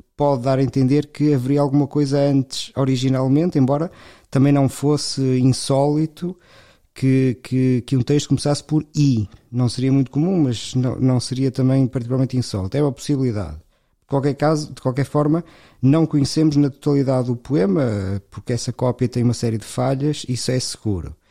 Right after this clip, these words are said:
Agora, como disse, isto é o que nós conhecemos, portanto, uma cópia do ano de mil e quatrocentos,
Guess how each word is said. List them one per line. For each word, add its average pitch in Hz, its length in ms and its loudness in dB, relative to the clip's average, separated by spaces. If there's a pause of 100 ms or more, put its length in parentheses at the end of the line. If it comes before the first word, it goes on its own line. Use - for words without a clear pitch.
(440)
Agora, 156 420 2
como 147 240 2
disse, 156 540 0 (100)
isto 170 240 0
é 160 40 4
o 143 40 2
que - 120 -6
nós 127 160 2
conhecemos, 190 560 0
portanto, 127 300 -2
uma 127 160 0
cópia 131 380 -2
do 120 160 0
ano 117 120 2
de 113 100 -4
mil 120 140 2
e 113 40 -2
quatrocentos, 147 920 -2